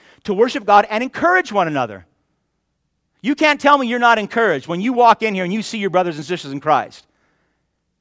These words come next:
Imagine that it's packed and you look around, there's just people saved by grace everywhere. That's encouraging.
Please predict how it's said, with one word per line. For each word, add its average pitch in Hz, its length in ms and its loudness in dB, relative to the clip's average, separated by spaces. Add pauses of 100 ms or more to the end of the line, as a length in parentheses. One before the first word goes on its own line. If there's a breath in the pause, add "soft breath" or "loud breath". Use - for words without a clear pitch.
Imagine 196 480 4
that 180 160 2
it's 147 140 -10 (100)
packed 226 420 2
and 180 80 -4
you 202 80 -4
look 254 140 -4
around, 214 280 0
there's 175 100 -6
just - 160 -16 (400 soft breath)
people 277 260 -2
saved 262 260 0
by 226 140 4
grace 214 300 -2
everywhere. 190 580 -2 (440)
That's - 180 -8
encouraging. 147 600 -4